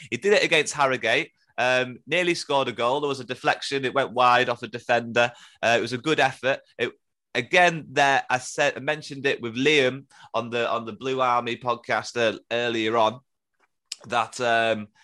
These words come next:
he had a very good game after he came on. But I just wonder what's going on with his contract at the end of the year. It doesn't look like Preston have offered him a new deal, and he seems to be getting a few more minutes,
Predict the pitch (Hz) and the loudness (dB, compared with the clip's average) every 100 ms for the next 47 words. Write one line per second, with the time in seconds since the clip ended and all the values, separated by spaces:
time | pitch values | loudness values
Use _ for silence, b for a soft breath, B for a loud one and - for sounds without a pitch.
0 | b b b 147 139 131 117 143 139 131 | b b b 0 2 0 0 2 2 2
1 | 139 135 135 127 113 - 131 - 120 120 | 0 0 0 0 -2 -4 -6 -6 -4 -4
2 | 117 127 107 104 101 113 131 b b b | -4 -2 0 0 0 -2 -6 b b b
3 | _ 165 160 - _ _ _ _ 139 160 | _ 2 2 0 _ _ _ _ -4 -4
4 | 202 180 196 185 185 135 - 165 165 160 | -6 -6 -2 0 0 -2 0 2 2 2
5 | 160 156 147 151 151 147 127 151 151 127 | 0 -2 -6 2 2 2 -4 -8 -6 -6
6 | - 151 170 160 156 135 123 110 123 120 | -4 -4 -4 0 0 0 -6 -2 -2 -2
7 | 120 120 120 123 139 135 120 98 - 156 | -6 -6 -6 -2 0 2 2 0 -2 -6
8 | 156 - 139 151 131 - 143 139 - 143 | -6 -6 -4 0 0 0 -2 -2 -2 -6
9 | 135 127 - 117 107 - 123 120 120 113 | -6 -4 0 0 0 -4 -4 -4 -4 -4
10 | 110 107 107 98 98 101 95 104 127 B | -4 -2 -2 -4 -6 -2 -2 -2 -6 B
11 | B B - 113 117 120 139 139 160 160 | B B -2 0 0 -6 -6 -2 -2 -4
12 | - 143 139 127 135 135 156 160 151 143 | -6 -4 0 0 0 -4 -4 -2 -2 2
13 | 143 143 139 123 117 120 - - - | 4 4 2 0 -2 -4 -8 -8 -8